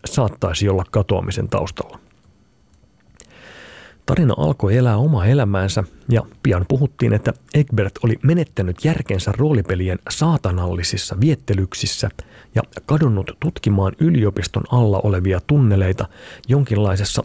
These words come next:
larppimaisessa harhassa. Selvittyään itsemurhayrityksestä Egbert karkasi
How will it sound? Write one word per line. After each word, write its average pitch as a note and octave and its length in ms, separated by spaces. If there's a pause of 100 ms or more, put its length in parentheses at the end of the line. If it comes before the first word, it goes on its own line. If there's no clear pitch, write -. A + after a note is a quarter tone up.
(140)
larppimaisessa F#2+ 840
harhassa. G#2 680 (1600)
Selvittyään - 640
itsemurhayrityksestä A2 1300 (220)
Egbert F#2 460
karkasi C3 480